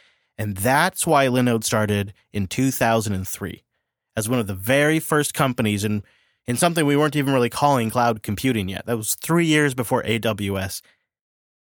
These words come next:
even started. And now they're the largest independent cloud provider. And you can get a one hundred dollar credit and play with infrastructure that's professional grade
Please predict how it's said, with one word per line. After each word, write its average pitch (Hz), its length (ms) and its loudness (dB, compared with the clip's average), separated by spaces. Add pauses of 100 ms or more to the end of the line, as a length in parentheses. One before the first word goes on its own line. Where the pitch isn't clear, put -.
even 120 280 2
started. 87 440 -4 (280)
And 95 120 -6
now 120 200 2
they're 131 140 0
the 110 80 0
largest 120 520 -2 (100)
independent 110 560 -2
cloud 95 300 -2
provider. 85 440 -8 (320)
And 76 140 -8
you 110 180 2
can 175 140 2
get 127 140 2
a 101 60 2
one 120 260 2
hundred 147 260 -2
dollar 139 240 2
credit 92 420 -4 (160)
and 120 160 0
play 160 200 0
with 151 180 0
infrastructure 143 840 0 (480)
that's - 420 0 (640)
professional 139 640 0
grade 110 380 -2